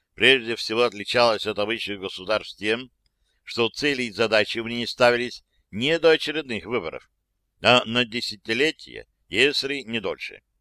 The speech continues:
Преемственность — вот основа и суть стабильности. Преемственность в политике, преемственность власти, преемственность силы. Империю невозможно построить за два президентских срока.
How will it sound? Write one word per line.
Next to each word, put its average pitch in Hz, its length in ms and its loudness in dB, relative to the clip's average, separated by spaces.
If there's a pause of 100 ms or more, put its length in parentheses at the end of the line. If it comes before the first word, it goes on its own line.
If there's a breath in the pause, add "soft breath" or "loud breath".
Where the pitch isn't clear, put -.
(520)
Преемственность — 120 960 0 (300)
вот 156 280 6
основа 147 480 2
и 123 120 0
суть 156 280 -8
стабильности. 135 760 -4 (640)
Преемственность 107 840 0
в - 40 -16
политике, 123 680 -4 (440)
преемственность 120 800 0
власти, 131 680 0
преемственность 117 760 -4
силы. 60 440 -14 (580)
Империю 139 800 2 (300)
невозможно 139 600 4
построить 151 520 2
за 127 120 2
два 120 200 6
президентских 117 800 -4
срока. 120 440 -2